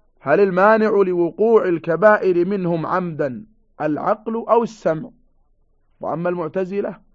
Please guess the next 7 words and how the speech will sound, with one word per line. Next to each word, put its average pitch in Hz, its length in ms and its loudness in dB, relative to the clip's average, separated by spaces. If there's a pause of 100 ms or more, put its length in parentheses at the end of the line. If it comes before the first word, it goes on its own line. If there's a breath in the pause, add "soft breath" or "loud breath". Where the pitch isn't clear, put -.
(140)
فالعقل، 139 480 -4 (1300)
وإن 147 220 -6
كان 147 280 -4
سهوا 151 540 -2 (440)
فالمختار 170 840 0
العصمة 170 640 -4
منها 131 500 -8